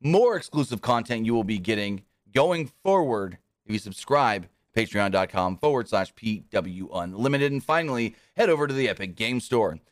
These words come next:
Head over to the Epic Game Store and, well, buy something, please. Whether that is a new game, an old game, claim the free games, or get bucks. Get bucks for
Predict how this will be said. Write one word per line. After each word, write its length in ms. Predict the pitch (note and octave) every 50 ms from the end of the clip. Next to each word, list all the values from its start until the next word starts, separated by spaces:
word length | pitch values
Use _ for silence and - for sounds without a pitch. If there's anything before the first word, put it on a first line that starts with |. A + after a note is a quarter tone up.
| _ _ -
Head 100 | A2+ A#2
over 120 | A2 G2+
to 40 | G2+
the 80 | G#2
Epic 160 | G2+ E2 G2 F#2
Game 200 | G#2+ A2 B2 C3
Store 180 | - E3+ E3+
and, 80 | D#3 C#3
well, 180 | D3 F#3+ B3
buy 420 | - - A2 F2+ - G#2 A2 B2 B2
something, 460 | - - A2 F#2+ F2 - F2 F2 E2
please. 380 | - F#2 F#2 F#2 F#2+ A2 - _ _ _ _ _
Whether 240 | - C3 C3 B2+
that 160 | B2 B2 A#2 A#2
is 140 | A#2+ A2
a 100 | A#2+ A#2+
new 220 | A#2 A#2 C3+ E3 F3
game, 300 | A#2 A#2 G2+ G2 F#2+ G2
an 100 | G2 G#2
old 240 | A2+ C3+ D3 C3 B2
game, 180 | D3 C#3+ D3
claim 300 | C3 - D#3 F3+ F#3+ F#3
the 100 | F3+ E3+
free 260 | - - F#3 G3 G3+
games, 360 | F#3 G3 G3+ G3+ G3+ G3+ - - _ _ -
or 100 | D3 E3
get 360 | F3 F#3+ E3 C#3 G#2 G2+ F#2+
bucks. 560 | D3+ D3 B2 - - _ - - - - _ _ _ _ _ _ _ _ _ _ _ _ _ _ _ _ _ _ _ _
Get 200 | B2 A#2 G#2+ F#2+
bucks 400 | F2+ - - - - - - - _ _ _ _ _ _ _ _ _ -
for 800 | B2+ B2 A2+ G#2+ G#2 G#2 G2+ G2+ G2 F#2+ F#2+ F#2 F#2+ F2+ F2